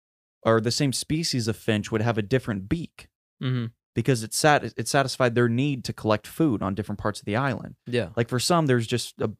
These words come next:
Speaker 1: shit ton of seeds on the ground, so they had really short, rounded off beaks that were strong, and so that they could pick up these really,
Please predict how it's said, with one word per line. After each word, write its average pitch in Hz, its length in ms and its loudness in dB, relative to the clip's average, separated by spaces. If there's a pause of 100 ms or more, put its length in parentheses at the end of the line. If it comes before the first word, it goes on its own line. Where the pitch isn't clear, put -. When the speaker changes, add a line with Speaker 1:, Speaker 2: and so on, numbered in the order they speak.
(120)
Speaker 1:
shit - 360 0
ton 127 140 0
of 131 80 0
seeds 170 260 -4
on 113 100 2
the 101 80 -4
ground, 92 300 -4
so 101 80 -6
they 101 80 -2
had 98 180 -4
really 104 200 -2
short, 123 500 0 (680)
rounded 117 420 2
off 117 280 4
beaks 139 320 -2
that 107 100 2
were 101 100 0
strong, 143 600 0 (380)
and 101 120 -8
so 113 60 0
that 104 160 -2
they 101 80 -4
could - 160 -8
pick - 180 -4
up 117 200 -4
these 104 440 -6
really, 110 500 -2